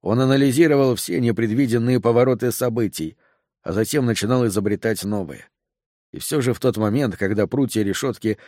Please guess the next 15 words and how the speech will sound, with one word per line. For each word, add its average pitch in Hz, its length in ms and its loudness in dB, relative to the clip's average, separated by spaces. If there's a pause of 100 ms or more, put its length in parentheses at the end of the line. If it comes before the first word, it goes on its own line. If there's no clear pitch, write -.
(220)
со 117 200 0
скрежетом 117 640 0
поползли 107 560 2
вверх, 110 440 -2 (400)
и 95 80 -4
остальные 135 520 2
четверо 123 380 2
заключенных 120 720 2
зашевелились 110 800 2
и 113 40 2
начали 110 380 2
выбираться 113 600 2
из 98 120 -4
своих 101 300 0
камер, 113 400 -2